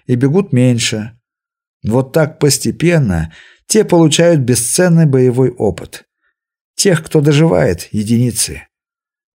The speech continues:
По сравнению со стрелковыми ячейками,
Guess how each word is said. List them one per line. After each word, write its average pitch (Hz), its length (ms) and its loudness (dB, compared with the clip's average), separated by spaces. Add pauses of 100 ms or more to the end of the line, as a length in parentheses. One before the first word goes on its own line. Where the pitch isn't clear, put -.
По 117 80 -2
сравнению 135 560 2
со 135 140 0
стрелковыми 131 640 0
ячейками, 123 800 -2